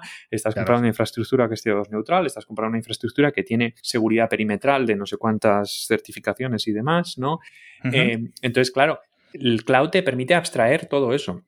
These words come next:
Speaker 2: Ujú.
Speaker 1: y tú no tener que hacerlo, ¿vale? Tú no tienes que tener un, un servicio de seguridad que te certifique que tu máquina virtual y tus servidores tienen no sé cuántas historias de,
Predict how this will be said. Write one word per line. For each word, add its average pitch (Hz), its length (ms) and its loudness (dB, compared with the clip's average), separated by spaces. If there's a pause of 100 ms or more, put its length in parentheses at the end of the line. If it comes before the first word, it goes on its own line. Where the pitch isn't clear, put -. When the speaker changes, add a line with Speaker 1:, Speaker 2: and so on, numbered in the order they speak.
(140)
Speaker 2:
Ujú. 127 300 -4
Speaker 1:
y 120 200 0
tú 143 120 6
no 139 160 4
tener 147 220 2
que - 80 0
hacerlo, 104 480 0 (140)
¿vale? 113 200 -2
Tú 131 160 -2
no 127 100 0
tienes 139 220 -4
que 135 80 0
tener 123 240 -2
un, 117 320 -4
un 117 220 -4
servicio 120 480 0
de 113 80 0
seguridad 120 500 2
que 139 80 0
te 135 100 -4
certifique 123 600 -2
que 123 100 4
tu 120 100 0
máquina 113 300 0
virtual 127 600 4
y 123 80 -2
tus 120 160 -6
servidores 127 420 2
tienen 117 520 -2
no 120 120 -2
sé 117 80 -2
cuántas 117 300 0
historias 113 500 0
de, 104 220 -8